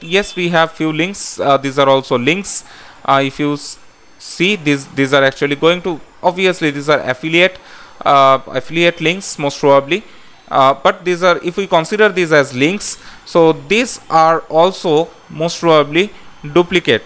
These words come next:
Or yes, you can see all these links are actually duplicate.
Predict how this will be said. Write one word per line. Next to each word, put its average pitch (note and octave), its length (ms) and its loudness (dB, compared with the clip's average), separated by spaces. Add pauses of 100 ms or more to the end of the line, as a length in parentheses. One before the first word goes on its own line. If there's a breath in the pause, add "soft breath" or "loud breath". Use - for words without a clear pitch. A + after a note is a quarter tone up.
(880)
Or D3+ 400 4 (380)
yes, D#3 380 0
you D#3 100 -4
can D#3 180 -2
see D3 340 -4 (200)
all C#3+ 180 2
these C#3+ 260 -2
links D#3+ 280 -2
are C3+ 120 4
actually D3 480 0 (380 loud breath)
duplicate. D#3+ 520 0